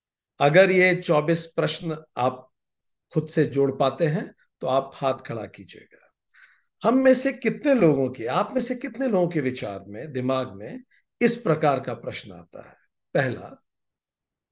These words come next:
"मैं जैसा भी हूं, वैसा क्यों हूं?" इसका मतलब, मुझे गुस्सा क्यों आता है,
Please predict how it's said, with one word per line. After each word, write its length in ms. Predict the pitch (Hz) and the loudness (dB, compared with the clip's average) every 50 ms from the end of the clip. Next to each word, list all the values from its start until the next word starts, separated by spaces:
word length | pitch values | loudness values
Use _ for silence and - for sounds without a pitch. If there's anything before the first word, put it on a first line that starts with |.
| _ _ _ _ _ _ _ _ _ _ - - | _ _ _ _ _ _ _ _ _ _ -6 -2
"मैं 300 | 170 220 233 226 165 120 | 2 4 4 4 4 2
जैसा 460 | 120 151 175 180 175 - 247 240 233 | 4 4 4 4 4 4 4 4 6
भी 140 | 202 220 185 | 4 4 2
हूं, 280 | 135 120 107 98 - - _ _ _ _ _ _ _ _ - 92 | 2 0 -4 -8 -12 -16 _ _ _ _ _ _ _ _ -20 -20
वैसा 540 | 95 98 110 151 160 170 170 - 226 214 | -12 -4 0 0 2 2 0 0 -2 -4
क्यों 340 | 208 214 - - 262 277 196 | -4 -4 -2 -2 0 0 0
हूं?" 120 | 107 - - _ _ _ _ _ _ _ _ _ _ _ _ _ _ _ _ _ _ _ _ _ _ _ _ _ - | -4 -8 -12 _ _ _ _ _ _ _ _ _ _ _ _ _ _ _ _ _ _ _ _ _ _ _ _ _ -6
इसका 300 | 151 - - - 170 147 | -6 -2 0 2 2 4
मतलब, 540 | 143 143 131 - 135 131 123 123 - - _ _ - | 4 2 0 2 2 2 2 0 -4 -14 _ _ -8
मुझे 180 | 131 135 135 139 | -6 -4 -2 -2
गुस्सा 420 | 123 147 143 143 - - 165 143 | 0 0 0 0 2 2 2 2
क्यों 280 | 135 - 147 135 127 120 | 2 2 0 2 2 0
आता 320 | 120 120 - 123 110 104 | -2 -4 -6 -10 -10 -10
है, 300 | 104 107 101 95 92 - | -10 -10 -12 -12 -14 -16